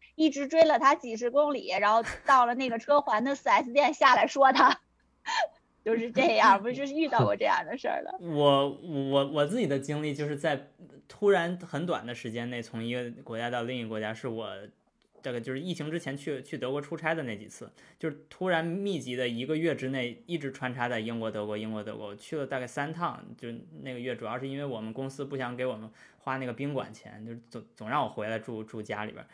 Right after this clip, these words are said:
Speaker 2: 所以我频繁地去那几次之后，我发现一个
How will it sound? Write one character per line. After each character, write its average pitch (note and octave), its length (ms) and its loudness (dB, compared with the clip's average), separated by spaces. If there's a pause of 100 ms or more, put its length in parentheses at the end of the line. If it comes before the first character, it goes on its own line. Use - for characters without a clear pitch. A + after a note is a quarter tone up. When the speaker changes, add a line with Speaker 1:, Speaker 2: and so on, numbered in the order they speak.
(340)
Speaker 2:
所 C#3+ 140 -2
以 E3 100 4
我 B2 280 2 (320)
频 E3 240 -4
繁 D3+ 180 -2
地 D#3 80 -4
去 E3+ 240 -6
那 E3 160 0
几 A#2+ 140 -8
次 C3 180 -6
之 C#3+ 140 -4
后， D3+ 100 0
我 A2+ 100 0
发 C#3 220 -2
现 C#3+ 160 -6
一 C#3 80 -6
个 C#3+ 80 -4